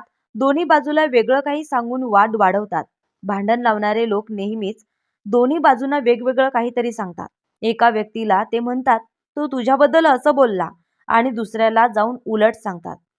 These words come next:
"तो तुझ्याबद्दल वाईट बोलत होता." दोघांनाही आपल्यावर विश्वास बसतो, कारण बोलणं ते अगदी खात्रीलायक करून सांगतात. हळूहळू दोन्ही बाजूंच्या मनात राग वाढतो,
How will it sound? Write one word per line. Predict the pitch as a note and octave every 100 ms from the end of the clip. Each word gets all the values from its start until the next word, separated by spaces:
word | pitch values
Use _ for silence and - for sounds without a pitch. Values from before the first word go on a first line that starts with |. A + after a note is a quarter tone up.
| _
"तो | D4
तुझ्याबद्दल | C#4+ C4+ C4 D4 A#3+ E4
वाईट | D4+ A#3 C4+ A3+
बोलत | A#3 G#3 F#3
होता." | E3+ C#3 - _ _ _ -
दोघांनाही | A#3+ B3 C#4+ E4+ F#4
आपल्यावर | B3 A#3 B3+ C4 C#4
विश्वास | G#3+ A3 G#3 B3+ A#3
बसतो, | G3 F#3 - - _ _ -
कारण | G#3+ B3 A#3
बोलणं | G#3+ G#3+ A#3+
ते | A#3 G#3 B3+ _ _
अगदी | A#3+ B3+ C4 D#4+
खात्रीलायक | C4 A#3 C4+ C#4+ C4+ C#4+ C4
करून | A3+ A3+
सांगतात. | A3 G3 F3 E3 - _ _ -
हळूहळू | A#3 B3 B3 B3
दोन्ही | A#3 A3+ A3
बाजूंच्या | A3+ G#3 G3 A#3 A#3
मनात | A#3 G3 G3+ A3
राग | G3+ G3 G#3+
वाढतो, | G#3 E3 D3+ C#3+